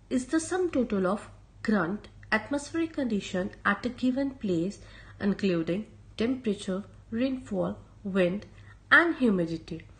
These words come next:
Current means at present. Weather is, it's a total of current atmospheric conditions. What type of conditions it includes? It includes high or the low temperature, rainfall, wind,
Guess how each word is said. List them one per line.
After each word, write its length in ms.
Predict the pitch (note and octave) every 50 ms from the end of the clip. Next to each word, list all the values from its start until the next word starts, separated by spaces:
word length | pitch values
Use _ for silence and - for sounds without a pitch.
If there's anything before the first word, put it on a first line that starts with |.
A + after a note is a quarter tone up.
| - - - - - - - - - - - - - - - - - - -
Current 340 | - G#3+ G3+ G#3 G#3+ - -
means 440 | A#3+ C4 D4 D#4+ D#4+ - - - - - - - -
at 260 | A#3 A#3+ C4+ C#4 - - - - -
present. 520 | - A3+ G3+ F3 E3+ - F3 E3 E3+ - - - - - - - - -
Weather 380 | F#3 F3 E3+ E3 - F#3 G3 A3
is, 200 | C4 C4+ - - - - - - -
it's 220 | - G#3+ - - C#4+
a 80 | C#4+
total 480 | C#4+ - B3+ B3+ B3 - D4 D4 C#4 C4+
of 160 | C4+ C4+ - - - - -
current 300 | - C4+ C#4+ D#4 D#4 D#4+ - - - -
atmospheric 640 | B3 B3+ - C#4 C#4+ C#4 - - C#4 C#4 C4 -
conditions. 600 | B3 A3+ G3 F3+ F3 - - F3 E3+ E3+ - - - - - -
What 260 | A3 A#3+ C4 C4 -
type 160 | C#4 C4+ -
of 120 | C#4 C4+
conditions 520 | - B3+ A#3 G#3 G3 - - F#3+ F3+ F3 F3+
it 160 | G3+ G3+ -
includes? 600 | G3 F3+ F3 - G3 F3+ E3+ D#3+ E3 - - - -
It 140 | - - F#3+
includes 500 | F3+ F#3 - G3 F#3+ G#3 A3 G#3+ - - - - - - - - -
high 340 | - - - G3+ F#3+ G3 G3+
or 80 | G3 G3
the 160 | F#3+ - G3
low 160 | F#3 F#3+ F#3+
temperature, 800 | F#3+ - F#3+ E3+ E3+ E3+ - F#3+ G3 - - - G#3 G#3 G#3+ G#3 - - - - - - - - - -
rainfall, 840 | F#3 F3 E3+ F#3 F#3 F3+ F3+ F3 - - A3 G#3 G#3 G#3+ A3 G#3+ - - - - - -
wind, 420 | F#3 F#3+ G#3+ A3+ B3 B3+ B3+